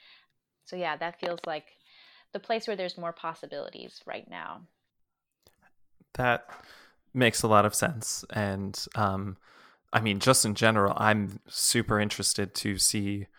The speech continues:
Speaker 2: what happens to the university system with dance programs for sure, but even more generally, just <laughs> if classes are all online, how many people are gonna decide they don't wanna do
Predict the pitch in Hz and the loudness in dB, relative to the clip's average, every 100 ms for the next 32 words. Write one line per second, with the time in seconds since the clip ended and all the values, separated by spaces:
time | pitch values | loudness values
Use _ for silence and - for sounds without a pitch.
0 | - _ _ _ 113 107 104 98 101 98 | -20 _ _ _ 2 4 2 0 -2 -2
1 | - - 101 98 95 - - _ - 107 | -4 -2 -2 -2 -6 -10 -18 _ -4 0
2 | 101 98 85 104 - - 98 - 101 - | 2 0 0 0 0 -2 -2 -2 0 0
3 | 101 98 82 - _ _ - - _ _ | -2 -2 -6 -12 _ _ -20 -20 _ _
4 | 135 131 - - - - 117 127 - 107 | 4 4 4 -14 -8 4 6 6 6 6
5 | 101 98 - - 101 - 127 104 98 - | 6 0 -2 -2 0 4 6 4 0 -2
6 | - 101 107 101 101 104 104 107 104 101 | -10 -4 0 0 4 4 4 4 4 4
7 | 101 104 - 104 104 - - - - - | 2 0 2 2 4 4 2 -4 -12 -16
8 | - _ _ - - 123 - 135 120 117 | -16 _ _ -10 0 2 6 10 10 8
9 | 123 117 117 120 113 110 110 113 110 107 | 6 12 12 12 12 10 10 10 8 4
10 | 110 107 120 110 104 104 104 101 110 - | 2 0 0 4 4 4 0 -4 -6 4
11 | 113 101 107 107 104 104 101 95 104 101 | 6 6 2 0 2 2 2 2 2 2